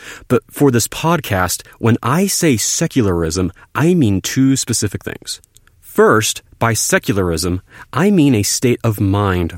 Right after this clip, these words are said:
where all belief systems are plausible, equally valid options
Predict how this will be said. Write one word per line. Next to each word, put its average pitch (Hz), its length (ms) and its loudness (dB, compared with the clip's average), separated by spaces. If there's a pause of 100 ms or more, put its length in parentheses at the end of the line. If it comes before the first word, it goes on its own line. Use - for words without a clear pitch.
where 107 280 -2
all 127 220 0
belief 123 420 -2
systems 107 540 -4
are 92 180 0
plausible, 165 840 -4 (380)
equally 175 680 -2 (100)
valid 113 520 -2 (120)
options 101 680 -6